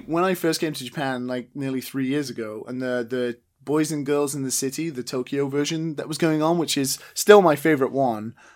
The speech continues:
um, it definitely was not that popular then. I don't think it was on American Netflix.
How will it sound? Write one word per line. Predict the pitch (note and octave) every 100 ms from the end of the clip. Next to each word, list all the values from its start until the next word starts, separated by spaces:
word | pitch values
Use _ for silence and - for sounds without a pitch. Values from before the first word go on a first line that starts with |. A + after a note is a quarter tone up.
| _
um, | C#3 C3+ B2+ B2 - -
it | - F3
definitely | F#3+ F3+ E3+
was | C#3+ C#3 - - -
not | B2 C3+ C3+
that | C3 -
popular | B2 A#2 G#2+ A2
then. | A#2 G2+ A2+
I | D3
don't | D#3 E3
think | F3 D#3+
it | -
was | C3+ C#3+ C#3+
on | - D3 D3
American | C#3+ D3+ D3 D3+ C#3+
Netflix. | C#3 D#3+ D3 -